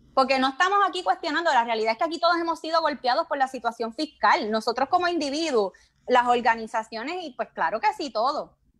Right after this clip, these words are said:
Pero es que la, la, la, los recursos tienen que inter-, tienen que llegar, porque es que, o sea, los recursos no se pueden quedar en, en, en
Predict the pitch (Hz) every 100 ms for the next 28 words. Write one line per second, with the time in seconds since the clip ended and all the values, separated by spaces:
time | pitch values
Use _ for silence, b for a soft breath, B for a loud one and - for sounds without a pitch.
0 | _ _ 269 262 254 285 311 330 330 302
1 | 320 320 311 285 277 277 262 277 269 262
2 | 370 427 339 226 214 - _ _ _ -
3 | 262 269 349 403 349 311 294 254 240 220
4 | - - 247 233 330 440 - 269 233 214
5 | 220 381 320 254 240 - 277 - 262 254
6 | 233 247 247 247 254 339 339 320 339 339
7 | 320 294 311 330 311 277 269 262 254 254
8 | 254